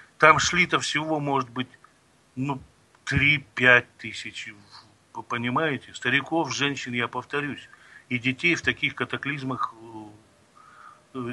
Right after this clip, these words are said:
их на движение не берут, их оставляют.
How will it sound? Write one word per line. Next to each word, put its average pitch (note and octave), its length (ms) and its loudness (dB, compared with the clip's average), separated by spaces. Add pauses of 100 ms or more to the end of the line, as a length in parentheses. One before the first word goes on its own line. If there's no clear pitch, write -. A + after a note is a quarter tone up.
их C3 180 -12
на C#3 120 2
движение C#3+ 520 2
не C#3+ 120 2
берут, D3+ 400 2
их - 120 -6
оставляют. C#3 600 4